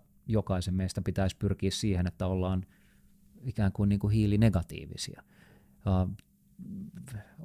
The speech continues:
otetaan enemmän hiilidioksidia, hiiltä ilmakehästä,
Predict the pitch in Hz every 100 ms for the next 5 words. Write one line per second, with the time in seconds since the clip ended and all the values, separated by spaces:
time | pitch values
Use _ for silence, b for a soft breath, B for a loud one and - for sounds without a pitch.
0 | - - - - 147 120 104 101 92 90
1 | - 110 104 92 90 87 107 95 90 87
2 | 85 - - 85 87 87 104 101 87 90
3 | 92 87 82 92 82 82 -